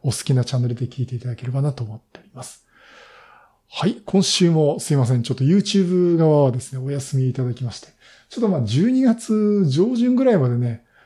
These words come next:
ちょっとお休みいただくかなという感じなんですが。えーっと、ではですね、今週のお話なんですが、えー、この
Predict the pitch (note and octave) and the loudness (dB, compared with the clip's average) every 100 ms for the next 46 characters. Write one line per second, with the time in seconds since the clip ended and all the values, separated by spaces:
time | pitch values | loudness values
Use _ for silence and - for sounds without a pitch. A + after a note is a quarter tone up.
0 | _ - C#3 C3 C3+ C3+ C#3 C#3 C3+ C3 | _ -4 0 2 2 2 0 2 0 -2
1 | C3 B2 A#2+ A#2 A#2 A#2+ C3 C3 C3+ B2 | -6 -6 -8 -8 -8 -4 -4 -2 0 0
2 | A#2 B2+ A#2 A2+ - B2 _ _ _ - | 0 -2 -4 -6 -12 -20 _ _ _ -20
3 | - - _ - C3 B2 A#2+ A#2 A#2 A2+ | -20 -20 _ -4 0 0 -2 -4 -8 -10
4 | - _ - A#2+ A2+ _ - _ E3 B2 | -14 _ -16 -14 -14 _ -20 _ 0 0
5 | A2+ - B2+ A#2 G3 A#3 - - G3+ F#3+ | 0 -4 -8 -4 0 0 0 0 2 4
6 | F3 D3+ D#3 - D#3+ C#3+ A#2 A2 - C3+ | 2 0 -2 -2 0 0 0 -4 -6 -6
7 | D3 _ _ _ - - - _ - B2 | -6 _ _ _ -20 -20 -20 _ -4 -2
8 | B2 A#2+ C3 - - C#3+ - | -4 -8 -14 -8 0 0 0